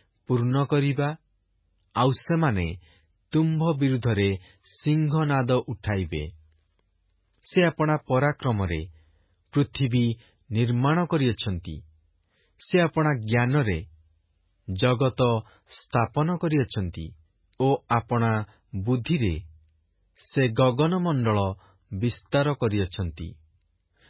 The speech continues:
ଯେତେବେଳେ ସେ ଆପଣା ରବ ଉଚ୍ଚାରଣ କରନ୍ତି, ସେତେବେଳେ ଆକାଶରେ ଜଳରାଶିର ଶବ୍ଦ ହୁଅଇ ଓ ପୃଥିବୀର ପ୍ରାନ୍ତରୁ ସେ ବାଷ୍ପ ଉତ୍ଥାପନ କରନ୍ତି।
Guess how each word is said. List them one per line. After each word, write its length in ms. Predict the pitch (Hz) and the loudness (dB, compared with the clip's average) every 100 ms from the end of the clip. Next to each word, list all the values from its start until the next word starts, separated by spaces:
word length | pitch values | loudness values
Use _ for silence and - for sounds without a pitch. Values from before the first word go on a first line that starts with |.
| _ | _
ଯେତେବେଳେ 540 | 117 143 - 135 127 123 | -2 0 2 2 2 0
ସେ 260 | - 139 | 0 0
ଆପଣା 480 | - 117 - 120 117 113 - _ _ - | 0 -2 -2 0 0 0 -6 _ _ -4
ରବ 340 | 104 127 113 135 - | 2 2 4 2 2
ଉଚ୍ଚାରଣ 560 | 120 101 - 113 120 139 | -4 -8 -2 0 2 0
କରନ୍ତି, 480 | 147 170 127 - 82 - _ _ _ _ _ _ _ - | 0 0 -2 -4 -10 -10 _ _ _ _ _ _ _ -12
ସେତେବେଳେ 580 | - 143 139 117 107 104 95 - _ _ _ | -2 0 2 2 2 2 -4 -12 _ _ _
ଆକାଶରେ 720 | 120 127 - 170 - 117 85 78 - - _ _ _ _ _ _ 104 | -2 -2 0 -2 0 -2 -2 -6 -10 -20 _ _ _ _ _ _ -8
ଜଳରାଶିର 840 | 104 135 151 170 160 127 - 131 | 2 4 4 4 2 0 -2 -2
ଶବ୍ଦ 400 | 120 123 110 107 | -2 -2 -4 0
ହୁଅଇ 500 | 120 107 113 110 101 131 156 _ _ _ _ _ _ _ - | 0 2 2 2 2 -2 -10 _ _ _ _ _ _ _ -2
ଓ 100 | 139 | -2
ପୃଥିବୀର 680 | - 160 - - 170 160 160 | 0 -2 -2 -4 -2 0 0
ପ୍ରାନ୍ତରୁ 720 | - 147 143 147 165 123 90 80 - _ _ _ _ _ | 0 0 0 0 0 0 0 -6 -14 _ _ _ _ _
ସେ 240 | - - 127 | -10 -2 -2
ବାଷ୍ପ 520 | 107 127 131 - - 120 113 - _ _ _ | 2 0 0 -8 -2 0 0 -4 _ _ _
ଉତ୍ଥାପନ 680 | 131 - _ - 139 135 127 | -8 -8 _ -6 -4 -2 -2
କରନ୍ତି। 500 | 117 104 92 85 82 | -2 -2 -2 -4 -8